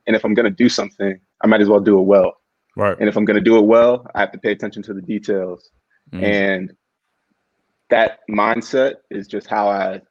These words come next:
Speaker 1: went about high school. And, um, favorite memory from high school, I would have to say my sophomore year going to the regional, um, playoffs.
Speaker 2: Yeah.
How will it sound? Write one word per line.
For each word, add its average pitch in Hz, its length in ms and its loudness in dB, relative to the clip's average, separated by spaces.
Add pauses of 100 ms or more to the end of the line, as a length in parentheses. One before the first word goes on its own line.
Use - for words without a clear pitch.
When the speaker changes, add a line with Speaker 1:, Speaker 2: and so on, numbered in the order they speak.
(140)
Speaker 1:
went 101 180 -12
about 98 280 -4
high 104 180 -4
school. 98 380 -10
And, 95 220 -12
um, 98 280 -12 (1200)
favorite 135 300 2
memory 147 400 2
from 139 200 -4
high 147 180 -2
school, 180 580 -4 (120)
I 110 80 -2
would 113 120 0
have 110 200 -2
to - 60 -20
say 110 220 -4
my 104 160 -10
sophomore 107 400 -8
year 104 200 -6
going 104 260 -10
to 101 100 -12
the 98 260 -6 (360)
regional, 104 640 -2 (100)
um, 98 380 -6 (800)
playoffs. 107 680 2 (120)
Speaker 2:
Yeah. 92 140 -8